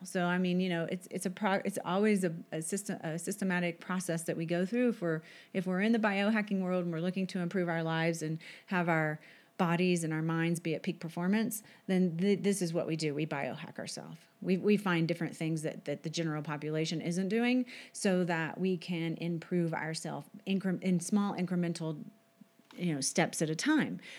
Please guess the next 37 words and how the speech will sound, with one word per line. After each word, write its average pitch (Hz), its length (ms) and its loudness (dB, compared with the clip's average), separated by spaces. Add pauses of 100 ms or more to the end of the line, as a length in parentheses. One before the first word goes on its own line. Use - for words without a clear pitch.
(140)
because 202 280 8
it's, 208 240 0
you 202 120 8
know, 165 340 4
sometimes 453 420 6
we 359 120 12
have 226 220 8
big, 175 240 8
huge 160 300 2
steps. - 580 -4
Um, 143 300 -4
I've 165 160 -4
definitely 165 480 -4
done 160 260 0
things 170 340 2
and, 160 380 -2
and 156 260 -2
felt, 156 240 -2
like, 147 200 -10
a 160 40 -10
huge 196 440 6
impact 165 640 -4 (360)
on 170 140 0
the 165 80 0
way 160 220 2
I've 151 240 -2
changed 156 400 0
my 139 120 -6
workout 170 540 0
or 143 140 -4
the 147 100 -6
way 151 180 0
I've 147 80 -2
changed 156 260 -2
my 160 120 -4
diet 165 540 2
or, 151 360 -4